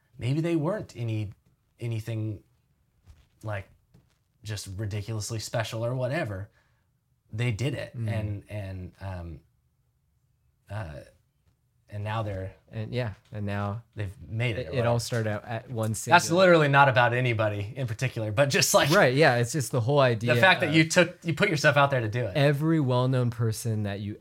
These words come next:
Speaker 2: ever meet sucked at some point. Like, this whole idea of natural talent, yes, it exists to an extent,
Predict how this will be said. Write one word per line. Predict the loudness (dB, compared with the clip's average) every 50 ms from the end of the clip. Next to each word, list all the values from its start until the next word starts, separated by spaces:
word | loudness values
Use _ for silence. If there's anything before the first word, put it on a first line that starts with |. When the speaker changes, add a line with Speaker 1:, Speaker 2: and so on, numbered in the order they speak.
| _ _
Speaker 2:
ever | -4 -2 -2 -2 -2 -2 -2
meet | 0 0 0 -2 -4 -6 -8 _ -16 -18 -18 -18 _ _ _ _ _ _ _ _ _
sucked | -16 -12 -8 -4 -4 -4 -4 -4 -6 -8
at | -8 -8
some | -6 -6 -6 -6 -6
point. | -8 -10 -14 -14 -16 -18 _ _ _ _
Like, | -12 -10 -8
this | -6 -8 -4
whole | -4 -2 0
idea | 0 0 -2 -2 -2 -2 -2 0 -2 -2 -4
of | -6 -6 -6 -6 -6 -6 -8 -10 -12 _ _ _ _ _ _ _ _ _ _ _ _
natural | -4 -4 -2 0 -2 -2 -2 -2 -4 -4
talent, | -2 -2 -2 -2 -2 -2 -4 -6
yes, | -4 -2 -2 -2 -4 -4
it | -4
exists | -4 -4 -2 -2 -2 -2 -4 -6 -6
to | -4 -4
an | -4
extent, | -4 -4 -6 -8 -8 -8 -6 -4 -4 -4 -4 -6